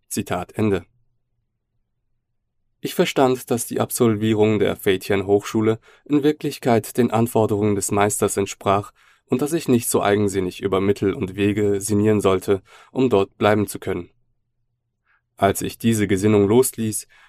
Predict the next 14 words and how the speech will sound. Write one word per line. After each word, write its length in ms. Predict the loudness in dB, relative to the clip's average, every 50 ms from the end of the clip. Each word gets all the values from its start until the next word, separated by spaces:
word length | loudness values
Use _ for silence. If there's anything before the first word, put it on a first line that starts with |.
| _ _
schlug 300 | -6 -2 -2 -2 0 0
mir 160 | 0 0 0
eine 140 | 2 2 2
Mitpraktizierende 880 | 2 0 0 -4 -12 -12 -10 -6 -6 -6 -4 -2 0 2 2 2 2 0
vor, 320 | 0 0 2 2 4 2
nach 320 | 0 -2 -4 -6 -6 -6
einer 280 | -4 -2 -2 -2 -4 -4
Stelle 420 | -2 0 2 4 4 4 4 4
im 240 | 2 0 0 0 0
nahegelegenen 840 | 0 0 0 0 0 0 0 0 0 0 0 0 2 2 2 0 0
Einkaufszentrum 1000 | 0 0 0 0 0 -2 -4 -4 -6 -6 -4 -2 -2 -2 -2 -2 -2 0 -2 -2
Ausschau 460 | -2 -2 -2 -2 -4 -2 0 0 0
zu 180 | -2 -2 -6 -6
halten. 360 | -6 -6 -4 -4 -4 -4